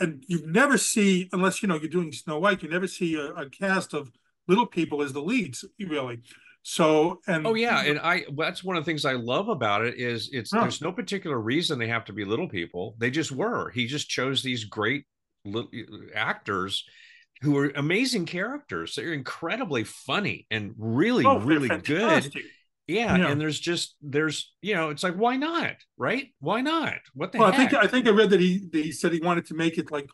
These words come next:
Speaker 1: on par with the child lead actor, like, you know, so it wasn't,
Speaker 2: Yeah.
Speaker 1: so he wasn't overwhelmed. But,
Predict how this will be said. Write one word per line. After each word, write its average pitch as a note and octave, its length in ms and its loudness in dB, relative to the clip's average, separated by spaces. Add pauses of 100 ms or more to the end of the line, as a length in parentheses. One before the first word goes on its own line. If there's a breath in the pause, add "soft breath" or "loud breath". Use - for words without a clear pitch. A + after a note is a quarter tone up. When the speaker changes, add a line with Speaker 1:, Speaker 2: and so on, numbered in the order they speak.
Speaker 1:
on D#3 380 0
par D#3 260 6
with D3 140 -2
the C#3+ 80 -6
child D3+ 600 2
lead D#3+ 400 -4 (400)
actor, D#3 440 0
like, C#3+ 220 -4
you D3 60 -4
know, C#3+ 100 -2
so C#3 220 0
it C#3+ 60 -4
wasn't, D3 400 -2 (580)
Speaker 2:
Yeah. C3 200 2
Speaker 1:
so D#3+ 240 0 (240)
he F3 120 -2
wasn't E3 360 2
overwhelmed. D#3 400 2
But, D#3+ 160 2